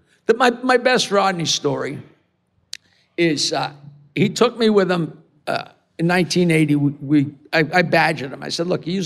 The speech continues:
I'm selling you jokes. Take me with you on the road. We'll have fun. Take me on the road. We'll have fun." And, uh, finally he said, "All right, all right, we'll go. We'll go. Come on, you come to Lauderdale, we'll have a vacation, and we'll go to, it's on me, blah, blah, blah." So it's pretty magnanimous.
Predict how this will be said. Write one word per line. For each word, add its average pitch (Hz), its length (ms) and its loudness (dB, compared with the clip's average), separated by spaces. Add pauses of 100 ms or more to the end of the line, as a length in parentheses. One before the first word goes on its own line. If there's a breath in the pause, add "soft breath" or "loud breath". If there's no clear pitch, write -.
(160)
I'm 196 180 -10
selling 196 280 -4
you 160 80 -4
jokes. 160 500 -8
Take 226 240 -2
me 226 120 -2
with 160 180 -4
you 165 40 -8
on 170 100 -8
the 165 80 -10
road. 151 280 -4
We'll 165 140 -2
have 196 160 -2
fun. 147 240 -6
Take 214 200 -4
me 214 100 -6
on 185 100 -6
the 170 80 -8
road. - 260 -10
We'll 165 140 -6
have 160 160 -4
fun." - 240 -14 (800)
And, 170 260 -4
uh, 156 220 -4 (840)
finally 185 260 -2
he - 40 -10
said, 147 100 2
"All 220 160 4
right, 147 260 0
all 196 80 4
right, 160 100 0
we'll 170 120 0
go. 127 220 0
We'll 190 200 2
go. 139 260 0
Come - 160 0
on, 156 140 0
you 135 60 -4
come 180 200 2
to 170 60 2
Lauderdale, 180 520 2
we'll 151 120 0
have 147 200 0
a 139 60 -4
vacation, 165 580 0
and 160 100 0
we'll 156 100 2
go 139 260 -2
to, - 60 -20 (220)
it's - 80 -2
on 202 220 4
me, 127 180 -2
blah, 165 180 -6
blah, 156 140 0
blah." 120 240 -6
So - 160 -6
it's 208 100 -8
pretty 240 260 -8
magnanimous. 131 680 -8